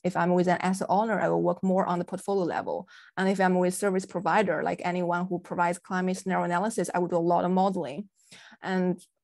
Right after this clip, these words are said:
today, I would say after my, uh, my, my rather, um, uh, strange experience in, in, in France and now, uh, just one year experience in, in China, I would say on the aspect of climate finance, in my opinion, Europe is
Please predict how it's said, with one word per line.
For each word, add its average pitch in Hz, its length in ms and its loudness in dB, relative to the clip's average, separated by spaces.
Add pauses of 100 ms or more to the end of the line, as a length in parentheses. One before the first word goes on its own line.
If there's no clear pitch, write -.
(260)
today, 220 300 8
I 202 160 4
would 196 120 2
say 190 240 2
after 190 420 -2
my, 175 320 -2
uh, 107 240 -6 (600)
my, 180 280 -2
my 175 260 -2
rather, 180 460 6
um, 180 300 0 (360)
uh, - 220 -4 (340)
strange 214 420 -2
experience 208 680 0
in, 180 240 -2
in, 175 300 -4
in 180 200 -4
France 202 460 2
and 175 160 2
now, 175 300 2
uh, - 460 -4
just 175 240 -4
one 202 320 4
year 190 200 8
experience 175 440 2
in, - 120 -4
in 165 160 -2
China, 202 360 0 (380)
I - 60 -6
would 220 120 0
say - 80 2
on 196 120 2
the - 80 0
aspect 208 340 0
of 190 140 -2
climate 220 260 -4
finance, 202 560 -2
in 185 140 -2
my 185 140 2
opinion, 214 540 -2
Europe 208 360 4
is 165 240 -2